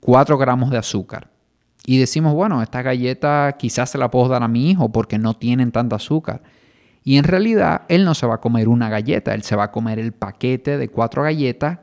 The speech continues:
que tiene dieciséis gramos de azúcar, porque hay que hacer la multiplicación.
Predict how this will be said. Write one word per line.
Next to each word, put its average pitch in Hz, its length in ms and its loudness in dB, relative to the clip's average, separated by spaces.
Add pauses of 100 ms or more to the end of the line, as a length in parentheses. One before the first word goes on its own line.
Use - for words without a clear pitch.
(120)
que 120 140 -4
tiene 127 400 -4
dieciséis 123 760 -4
gramos 113 320 -2
de 117 80 -6
azúcar, 110 500 -6
porque 107 220 -6
hay 107 80 -6
que - 80 -8
hacer 110 220 -6
la 110 100 -4
multiplicación. 110 840 -6